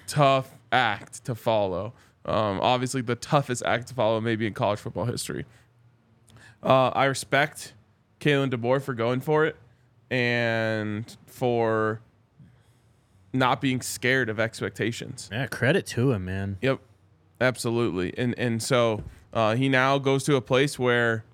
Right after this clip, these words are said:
Speaker 1: ten wins isn't good enough. And that's a hell of a place to be.
Speaker 2: Mm-hmm.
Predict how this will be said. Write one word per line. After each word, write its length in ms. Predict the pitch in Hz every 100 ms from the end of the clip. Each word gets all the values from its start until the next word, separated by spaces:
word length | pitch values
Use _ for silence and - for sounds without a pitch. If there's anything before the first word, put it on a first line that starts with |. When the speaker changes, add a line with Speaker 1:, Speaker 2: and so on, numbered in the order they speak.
| _ _ _
Speaker 1:
ten 200 | 135 139
wins 220 | 131 143 127
isn't 240 | 113 107
good 140 | 104
enough. 360 | 110 - - - _ _ _ _ _ _ _
And 560 | 107 113 113 104 104 104
that's 260 | 117 127
a 100 | 110
hell 400 | - - 123 131
of 80 | 127
a 60 | 120
place 280 | 131 117 -
to 80 | -
be. 160 | -
Speaker 2:
Mm-hmm. 500 | - 104 98 104 110